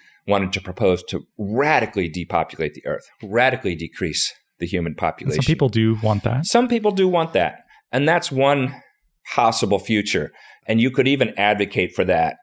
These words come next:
Speaker 1: and be self-consistent and say, "I don't like the Anthropocene. I want us to stop being these, this world-changing species. So I want us to go back to, you know, a population of just a million people or whatever." I mean, I, that would be consistent.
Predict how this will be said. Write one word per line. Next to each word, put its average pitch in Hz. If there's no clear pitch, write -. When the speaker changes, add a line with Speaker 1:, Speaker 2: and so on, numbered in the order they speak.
Speaker 1:
and 101
be 101
self-consistent 90
and 82
say, 87
"I 85
don't 107
like 98
the 87
Anthropocene. 87
I 87
want 92
us 92
to -
stop -
being 92
these, 90
this 95
world-changing 87
species. 87
So 87
I 92
want 101
us 85
to 101
go 87
back 87
to, 73
you 87
know, 76
a 76
population 78
of 69
just -
a 101
million 98
people 87
or 69
whatever." 71
I 92
mean, 113
I, 104
that 143
would 143
be 135
consistent. 127